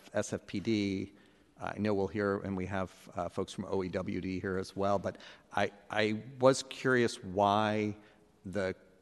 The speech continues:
the controllers work on this was limited to S F P D,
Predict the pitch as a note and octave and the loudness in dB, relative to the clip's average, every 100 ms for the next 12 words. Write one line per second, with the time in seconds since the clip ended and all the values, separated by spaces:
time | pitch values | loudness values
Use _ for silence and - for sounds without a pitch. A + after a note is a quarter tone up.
0 | - G2+ F#2 - F2 - A2 A2 G#2+ G2+ | -10 -6 -6 -6 -8 -2 2 4 2 2
1 | F#2+ - - - - G2+ F2+ F#2+ G#2 - | -2 -6 -16 -20 -14 -8 -4 0 0 -2
2 | G2+ F#2+ F#2 F2+ - - - _ - F#2+ | -4 -4 -6 -6 -10 -14 -18 _ -12 -6
3 | F#2+ F#2 F2 - - G2+ A2 B2 A#2+ A#2+ | -4 -4 -6 -12 -14 -4 0 2 2 0
4 | A#2+ A#2+ A#2 A2 - - G#2+ A2+ G#2+ A#2 | -4 -2 -2 -4 -6 -4 -2 -2 -4 -4